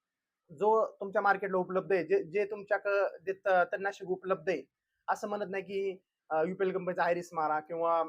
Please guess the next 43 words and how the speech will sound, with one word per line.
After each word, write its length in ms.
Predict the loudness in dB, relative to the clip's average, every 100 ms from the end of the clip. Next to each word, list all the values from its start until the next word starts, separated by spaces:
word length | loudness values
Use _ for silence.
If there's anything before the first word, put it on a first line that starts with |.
| -6 -6
अ, 300 | -2 0 2
रॅलिस 260 | 0 -2 -6
कंपनी 280 | -4 -2 -2
एन्झिपच 340 | -6 -8 -8
मारा, 180 | -4 -6
पण 220 | -6 -8
जे 120 | -4
तुमच्याकडे 360 | -4 -4 -6 -6
उपलब्ध 340 | -4 -4 -2
आहे. 80 | -2
पण 200 | -2 -2
आता 240 | -2 0 0
आम्ही 140 | 0
चालूमध्ये 640 | 0 0 0 -2 -2 -2
आयरिसचा 420 | -2 -2 -2 -4 -6
रिझल्ट 300 | -4 -6 -6
चांगला 240 | -2 -2
आहे, 100 | -2 -6 _ _ _ _ -2
अ, 160 | 0
एन्झिपचा, 560 | 2 0 -4 -6 0 0
टा-, 340 | 2 4 4
टाटाचं 400 | 4 2 2 -2
जे 220 | -2 -2 -2
एन्झिप 260 | -2 -2
येतं 160 | -2 0
रॅलिस 280 | -2 -2 -6
कंपनीचं, 360 | -6 -6 -8 -2
त्याचा 280 | -2 0 0
रिझल्ट 280 | 2 0
मार्केटमध्ये 600 | 0 -2 -4 -6 -4 -2
आता 360 | -2 -2 2 2
आम्ही 160 | 2 2
पाहतोय 280 | 0 0
की 120 | -6 -2
बाबा, 140 | -2 -4 _ _ _
स्वतः 200 | -4 -4
आपण 180 | -4 0
घरी 180 | 2 2
फवारले, 380 | 4 4 4
काही 140 | 0 -2
शेतकऱ्यांना 360 | -6 -6 -4
फवाराय 380 | 0 4 4 4
दिले, 220 | 2 0